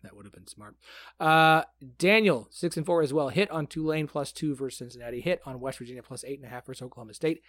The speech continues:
Hit on Tulsa plus twelve versus Houston.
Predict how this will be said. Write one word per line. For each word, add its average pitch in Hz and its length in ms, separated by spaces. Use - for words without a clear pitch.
Hit 202 160
on 180 160
Tulsa 214 360
plus 202 220
twelve 202 340
versus 165 220
Houston. 202 400